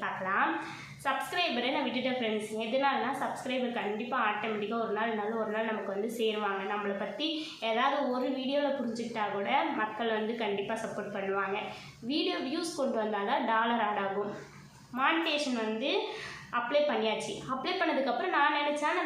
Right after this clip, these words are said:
நாலாயிரம் வாட்ச் வரைக்கும் காசு வந்துடும் போல அப்படின்னு சொல்லிட்டு,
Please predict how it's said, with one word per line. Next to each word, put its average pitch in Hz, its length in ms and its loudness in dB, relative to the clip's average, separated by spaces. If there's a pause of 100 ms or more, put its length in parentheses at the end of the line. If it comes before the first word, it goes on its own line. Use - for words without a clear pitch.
நாலாயிரம் 294 480 4
வாட்ச் 254 260 2
வரைக்கும் 247 320 0
காசு 254 320 4
வந்துடும் 254 420 4
போல 226 220 6 (760)
அப்படின்னு 302 360 4
சொல்லிட்டு, 254 280 4